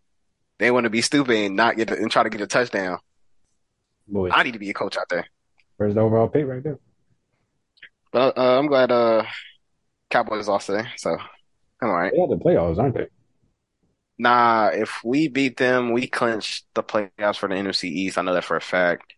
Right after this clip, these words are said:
Speaker 2: Oh, they can still
Speaker 1: Um,
Speaker 2: get a wild card or something.
Speaker 1: but they can, yeah, they can still get in there though.
Speaker 2: Oh, okay.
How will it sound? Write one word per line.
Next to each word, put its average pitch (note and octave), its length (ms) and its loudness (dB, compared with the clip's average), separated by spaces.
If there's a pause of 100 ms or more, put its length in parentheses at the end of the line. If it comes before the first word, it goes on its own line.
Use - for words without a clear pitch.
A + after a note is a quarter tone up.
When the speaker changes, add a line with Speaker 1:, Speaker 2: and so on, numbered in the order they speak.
(140)
Speaker 2:
Oh, F2 120 0
they G2+ 100 2
can F#2+ 80 0
still F2+ 180 0
Speaker 1:
Um, F2 180 -2
Speaker 2:
get E2+ 60 -10
a E2+ 60 -14
wild F2+ 180 -8
card E2+ 200 -2
or F2+ 200 -8
something. - 160 -16
Speaker 1:
but - 100 -2
they C#3 140 2
can, A2 160 -6
yeah, G#2+ 140 4
they C#3 140 4
can D3+ 80 0
still A2+ 160 0
get G2 120 -2
in F#2+ 100 0
there D#2 120 -4
though. C#2 220 -6 (540)
Speaker 2:
Oh, - 80 -4
okay. - 220 -8